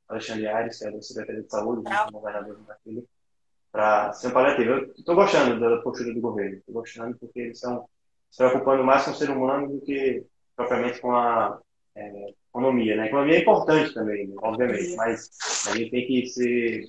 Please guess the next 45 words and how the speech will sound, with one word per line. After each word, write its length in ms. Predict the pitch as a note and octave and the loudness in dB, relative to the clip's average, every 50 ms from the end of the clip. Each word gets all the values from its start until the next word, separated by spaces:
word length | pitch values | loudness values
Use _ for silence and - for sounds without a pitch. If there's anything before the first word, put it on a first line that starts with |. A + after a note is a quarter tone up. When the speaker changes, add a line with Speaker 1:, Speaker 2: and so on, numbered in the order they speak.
| - _ | -4 _
Speaker 1:
é, 840 | - - - - - - - - - - - G#2 G2+ G#2 G#2 G#2+ G#2 | 6 8 10 10 10 8 4 -2 -2 0 2 2 2 2 0 -2 -4
mais 400 | G#2+ G#2+ A2 G#2+ A2 A2 A2 - | -2 0 2 2 2 2 0 -2
sensato 720 | - D3 - - - - C3 C#3 D3 D3 D3+ D#3 D3 C#3+ - B2 | -2 -4 -4 -2 4 6 8 8 8 6 4 0 -2 -4 -4 -4
e 380 | B2+ B2+ B2+ B2+ B2 A2+ A2+ | -2 0 0 0 0 -2 -4
saber 300 | - - C3 B2 B2+ C#3+ | -2 0 0 2 2 2
os 80 | C3+ C3+ | 2 2
momentos 340 | C#3+ C3+ B2 B2 B2 - - | 2 2 2 0 -2 -2 -2
certos 320 | B2 B2 B2 - C3+ B2 | -2 -2 0 -2 -4 -8
de 120 | B2 B2 | -10 -6
fazer 180 | - B2+ A#2+ B2 | -4 -2 0 0
as 100 | B2 - | -2 -2
coisas. 240 | - B2 B2 B2 B2 | -2 -2 -2 0 0
Logo, 200 | C3+ C3 B2 A#2+ | 0 0 2 2
logo 220 | B2 B2 B2 A#2+ | 2 2 2 2
a 20 | - | 0
gente 100 | B2 B2 | -4 -6
vai 140 | - A#2+ A#2 | -8 -8 -4
passar 380 | A#2+ A#2 A2+ - B2 B2+ B2+ | -4 -4 -4 0 0 2 2
e 40 | C3 | 2
aos 120 | C3+ C3 - | 2 0 0
poucos 240 | - B2+ B2 B2 | -4 -8 -6 -4
vai 120 | B2 B2+ B2 | -4 -2 0
voltando 360 | B2+ B2 B2 A#2+ A#2+ A#2 A#2 | 0 0 -2 -2 -6 -10 -12
a 40 | A#2 | -12
economia 500 | A2+ - A2+ A2 A2 A2+ A#2 B2 B2 B2 - _ _ _ _ _ _ _ _ | -14 -16 -16 -14 -10 -8 -8 -8 -8 -10 -16 _ _ _ _ _ _ _ _
e 40 | - | -18
todos 240 | - - A2+ G#2+ A2 | -10 -8 -8 -6 -6
vão 140 | A#2 A2+ | -6 -6
passar 280 | - A#2 A2 - A#2+ A2 | -4 -4 -4 -4 -6 -6
por 180 | - A#2 G2+ G2 | -6 -6 -8 -8
isso, 180 | G2+ - - | -8 -10 -12
né? 80 | G#2+ A2 | -10 -6
Mandar 180 | A#2 B2 C3+ | -2 2 2
um 40 | C#3 | 4
abração 300 | C#3+ D3+ D3 C#3+ - C#3 | 6 6 4 4 2 0
pro 100 | - D3+ | 0 2
Lucas 240 | C#3+ C#3 - - - | 2 2 2 2 0
Romariz, 680 | C3 C#3 - - - B2 D3 F3+ D#3 - - - - _ _ _ _ _ _ _ _ | 0 2 4 4 6 8 6 6 6 2 -4 -10 -16 _ _ _ _ _ _ _ _
grande 240 | A#2 A#2+ B2 B2 - | -4 -4 -2 0 2
parceiro 400 | B2 A#2 A#2 - B2 B2 A#2 - | 2 2 2 2 0 -2 -2 -2
também 200 | A#2 A#2 A#2 A#2 | -4 -6 -6 -6
que 60 | - | -6
foi 100 | A#2+ A2+ | -8 -8
entrevistado 520 | A2 A2+ A2+ G#2+ G#2 - - A2 A2 G#2+ | -6 -4 -6 -6 -6 -6 -4 -4 -4 -4
aqui. 420 | G#2 - - A#2 A#2+ - - C3 | -6 -8 -6 -4 -4 -4 -4 -8